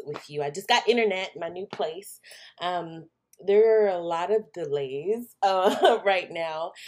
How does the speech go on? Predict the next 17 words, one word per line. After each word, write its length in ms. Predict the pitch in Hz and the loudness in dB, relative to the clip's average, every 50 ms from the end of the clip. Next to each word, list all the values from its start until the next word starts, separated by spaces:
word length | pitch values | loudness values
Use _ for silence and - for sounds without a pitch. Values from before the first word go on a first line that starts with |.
| - - - _ - | -18 -18 -16 _ -6
Um, 600 | 170 175 180 175 175 170 170 170 165 165 - 170 - - 139 165 - | -4 -4 -2 -4 -6 -8 -10 -12 -12 -12 -14 -14 -14 -16 -14 -14 -14
some 300 | - - 233 196 196 196 | -6 -4 -4 -2 -2 -4
of 120 | 190 190 | -6 -8
you 160 | 196 196 190 | -10 -10 -8
may 160 | 190 185 185 | -6 -6 -8
know 380 | 180 180 180 170 165 170 185 175 185 | -6 -6 -4 -4 -4 -4 -6 -4 -4
that 200 | 175 165 165 - - | -4 -4 -4 -6 -6
I 220 | 139 165 170 165 165 | -6 -6 -4 -6 -6
have 260 | 160 180 160 156 - | -6 -6 -6 -8 -8
just 240 | - 165 165 160 - | -12 -12 -12 -12 -10
moved, 580 | 170 170 170 160 160 160 160 156 151 151 - - _ _ - - - - _ - | -10 -8 -6 -6 -6 -6 -8 -10 -12 -16 -20 -20 _ _ -20 -20 -20 -20 _ -6
um, 240 | 156 160 160 156 160 | -4 -4 -4 -6 -6
from 180 | - 175 170 - - | -8 -8 -8 -8 -10
Oakland 400 | 147 151 - - 160 156 170 170 | -10 -10 -8 -8 -8 -8 -10 -14
Park 400 | - - 220 208 208 208 208 - | -12 -4 -2 -2 -2 -2 -4 -10
to 120 | - 175 | -16 -16
South 380 | 165 - 165 151 151 151 - | -12 -10 -8 -8 -8 -10 -12